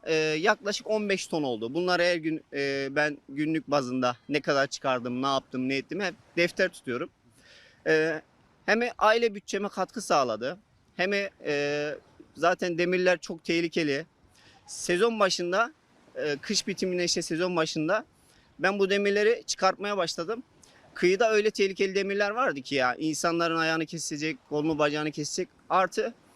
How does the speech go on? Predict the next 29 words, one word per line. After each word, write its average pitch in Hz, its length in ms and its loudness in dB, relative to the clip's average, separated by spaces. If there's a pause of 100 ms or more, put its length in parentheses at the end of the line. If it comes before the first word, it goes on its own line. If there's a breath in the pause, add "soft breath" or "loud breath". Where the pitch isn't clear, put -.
(220 soft breath)
çok 190 240 -2
zararlı 165 560 2
bir 139 40 -8
şekilde 131 480 -4 (180)
küf 196 200 -4
kokusu 156 360 -4
geliyordu. 123 500 -2 (400 loud breath)
Konyaaltı 196 440 2
sa-, 147 260 -4
sahil 160 560 2
şeridinde 151 600 -2
yirmi 165 300 0
yedi 190 120 -2
tane 185 320 0
batık - 280 -2
yeri 151 220 0
biliyorum. 107 320 -6 (340)
Gelsin 175 460 2
bana 170 200 0
desinler 180 340 -6
mi? 135 60 -2
Yani 139 160 0
yetkililerden. 151 640 -2 (680 loud breath)
Bana 196 220 2
desinler 214 380 0
ki, 156 240 -2
"Nerede 196 320 2
var 165 240 0
Erhan? 156 360 2